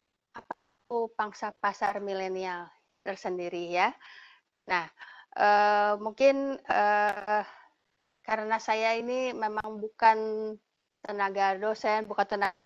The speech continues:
pengajar, saya ini hanya praktisi dan saya ini berusaha untuk sharing dengan adik-adik semua berdasarkan pengalaman apa yang telah saya alami. Eh, dan mudah-mudahan bisa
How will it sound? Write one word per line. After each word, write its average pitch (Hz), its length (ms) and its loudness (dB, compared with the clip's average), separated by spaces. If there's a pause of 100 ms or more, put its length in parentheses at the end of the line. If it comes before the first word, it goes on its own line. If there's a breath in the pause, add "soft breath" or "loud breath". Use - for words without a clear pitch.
pengajar, 208 320 -2
saya 220 240 -4
ini 233 80 -8
hanya 214 320 -2
praktisi 247 800 -4
dan 190 320 -2
saya 202 320 -4
ini 226 80 -4
berusaha 202 560 -2
untuk - 160 -14
sharing 240 640 -4 (480)
dengan 196 640 -4 (160)
adik-adik 190 320 -4
semua 226 640 -2 (240)
berdasarkan 196 640 -2 (240)
pengalaman 196 640 -2
apa 196 400 -4
yang 196 320 -6
telah 185 240 -2
saya 185 640 0 (240)
alami. 196 560 -4 (720 loud breath)
Eh, 190 400 0
dan 196 160 0
mudah-mudahan 208 720 0
bisa 208 480 0